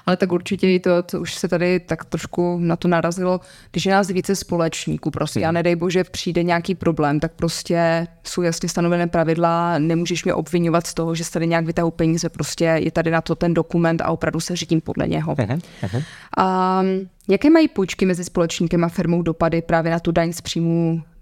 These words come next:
Speaker 1: Mm, to už jsme trošku zmiňovali, já si
Speaker 2: Mhm.
Speaker 1: můžeš, eh, shrnout. Je tam třeba i nějaký dopad na D P H čko nebo na účetní závěrku?
Speaker 2: Mm, tak, eh, na D P H čko, tak, eh,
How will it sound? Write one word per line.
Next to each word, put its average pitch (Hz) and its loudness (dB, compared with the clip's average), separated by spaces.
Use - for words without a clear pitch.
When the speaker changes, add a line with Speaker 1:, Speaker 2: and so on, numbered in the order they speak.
Speaker 1:
Mm, 160 2
to 165 0
už 170 -4
jsme 185 -2
trošku 170 -2
zmiňovali, 160 0
já 165 2
si 135 0
Speaker 2:
Mhm. 107 -2
Speaker 1:
můžeš, 175 -2
eh, - 0
shrnout. 160 -4
Je 185 0
tam 196 4
třeba 202 0
i - 0
nějaký 196 -2
dopad 185 2
na 165 2
D 165 0
P 226 2
H 247 4
čko - -4
nebo 190 0
na 151 -2
účetní 196 -2
závěrku? 220 2
Speaker 2:
Mm, 110 2
tak, 120 2
eh, 107 4
na 110 4
D 110 2
P 117 2
H 113 0
čko, - -14
tak, - 0
eh, - -4